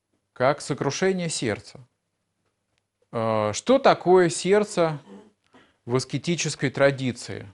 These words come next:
Мы можем это понятие найти на страницах Ветхого Завета. Сердце, да? Это понятие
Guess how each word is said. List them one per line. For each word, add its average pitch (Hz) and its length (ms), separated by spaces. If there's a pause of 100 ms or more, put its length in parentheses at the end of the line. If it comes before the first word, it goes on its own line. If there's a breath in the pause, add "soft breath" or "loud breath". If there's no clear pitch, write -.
(1900)
Мы 120 180
можем 196 500 (1500)
это 131 260
понятие 175 880 (1500)
найти 135 600 (920)
на 156 200
страницах 151 640
Ветхого 127 460
Завета. 110 640 (2000)
Сердце, 107 400
да? 143 220 (2750)
Это 160 360
понятие 196 800